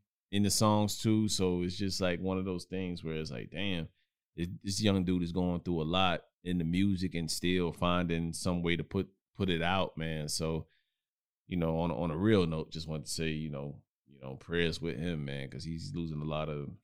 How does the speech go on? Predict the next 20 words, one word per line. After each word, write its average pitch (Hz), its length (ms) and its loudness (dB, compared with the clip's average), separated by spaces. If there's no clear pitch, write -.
friends 80 560 -4
and, 73 140 -14
and, 71 220 -10
and 64 160 -8
family 80 440 -4
in 67 100 -10
this 67 120 -10
game, 69 380 -8
man. 67 220 -18
So, 69 300 -16
but 110 100 8
what 123 140 10
about 123 280 4
you, 113 100 6
Prez? 90 300 2
How'd 95 200 2
you 95 60 0
feel 87 180 -2
about 80 240 0
it? 80 80 -8